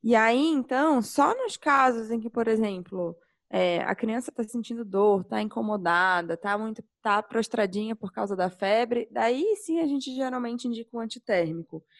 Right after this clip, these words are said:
Então, não depende necessariamente da temperatura que a criança tá. Tem criança que com trinta e sete oito a gente já vai medicar, porque a criança tá muito prostrada, mais largadinha. E tem criança que com trinta e oito vírgula dois, trinta e oito vírgula três, a gente vai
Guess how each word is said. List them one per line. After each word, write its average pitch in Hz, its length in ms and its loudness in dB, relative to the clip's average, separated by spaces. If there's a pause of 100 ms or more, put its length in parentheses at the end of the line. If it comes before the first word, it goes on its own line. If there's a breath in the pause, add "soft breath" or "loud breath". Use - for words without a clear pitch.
(280 soft breath)
Então, 240 160 0
não 269 120 4
depende 311 480 2
necessariamente 285 840 0
da 262 100 2
temperatura 262 840 0
que - 140 -8
a 185 60 -6
criança 175 420 -4
tá. 147 260 -4 (360)
Tem 214 140 2
criança 247 460 4
que 277 140 -4
com 262 160 0
trinta 277 300 0
e - 20 -2
sete 269 340 0
oito 214 280 4
a 208 40 -2
gente 202 160 -2
já 208 120 0
vai 196 100 -2
medicar, 196 500 -2 (140)
porque 247 180 -4
a 226 40 -4
criança 202 360 -8
tá 196 80 -4
muito 226 480 -2
prostrada, 202 720 0
mais 196 260 -4
largadinha. 185 680 -6 (580)
E 453 100 4
tem 415 160 2
criança 330 400 2
que 302 160 -6
com 302 200 -2
trinta 269 340 0
e 269 40 6
oito 233 360 4
vírgula 190 400 0
dois, 254 600 6
trinta 214 320 -12
e - 20 -4
oito 180 180 -8
vírgula 190 300 -6
três, 226 340 0
a 247 60 -2
gente 262 240 -6
vai 294 320 2